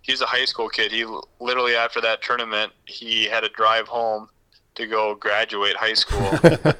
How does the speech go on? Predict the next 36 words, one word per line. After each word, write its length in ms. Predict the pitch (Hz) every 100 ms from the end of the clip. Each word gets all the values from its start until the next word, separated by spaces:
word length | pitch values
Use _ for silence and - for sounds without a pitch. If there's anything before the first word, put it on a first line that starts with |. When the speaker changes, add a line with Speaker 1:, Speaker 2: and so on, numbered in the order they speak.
| -
Speaker 1:
And, 480 | 113 110 107 107
Speaker 2:
Yep. 100 | 107 - - -
Speaker 1:
and 360 | 120 113 113
he, 260 | 107 123 131
so 180 | - 113
he 140 | 127
just, 340 | 156 139 - -
he 160 | 131
came 260 | 151 151 151
out 200 | 135 127
here, 220 | 123 120
he 120 | 120
spent 360 | 117 - 123 113 -
a 80 |
whole 300 | 104 117 135
week 260 | 127 131 120
out 200 | 113 107
here. 280 | 107 107 113 - _ _ _ _
He's, 420 | 120 110 101 - _ _
you 60 | 120
know, 160 | 104 110 - -
twenty 420 | - 123 131 127
something 360 | - 127 127 123
hours 360 | 120 127 127
away 260 | 120 117 123
from 240 | - 117
home. 400 | 107 127 117 104 - _ _ _ _ 110
And 140 | 117
at 300 | 113 131 -
takeoff, 680 | - 127 139 110 104 101 104 - - _ _ _ _ _ _
the 80 | 110
first 340 | - 131 -
morning 240 | 127 127 123
of 100 | 117
the 60 |
tournament, 480 | 123 120 110 104 98